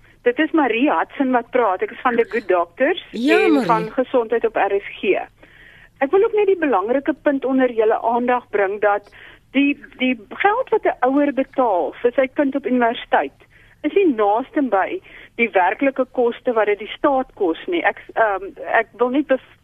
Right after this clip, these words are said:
Speaker 1: beamoen
Speaker 2: Mm.
Speaker 1: wat die vorige inbeller gesê het, dat die, dat dit wat die ouer betaal is maar omtrent 'n derde van die werklike koste en dit geld ook byvoorbeeld vir mediese studente. Dit kos die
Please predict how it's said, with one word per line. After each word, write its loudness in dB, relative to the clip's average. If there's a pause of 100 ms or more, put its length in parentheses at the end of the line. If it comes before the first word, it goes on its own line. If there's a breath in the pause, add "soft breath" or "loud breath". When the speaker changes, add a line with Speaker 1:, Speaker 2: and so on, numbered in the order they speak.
Speaker 1:
beamoen -2
Speaker 2:
Mm. -4
Speaker 1:
wat 2
die -4
vorige 0
inbeller -2
gesê -2
het, -6
dat 0
die, -2 (520 loud breath)
dat 0
dit 2
wat 2
die -2
ouer 0
betaal 0
is -2
maar 0
omtrent -2
'n 2
derde 0
van -4
die 0
werklike -2
koste 0
en -4
dit 0
geld 0 (100)
ook 0 (340 soft breath)
byvoorbeeld 0
vir -2
mediese -2
studente. -2 (360 loud breath)
Dit 2
kos 0
die 0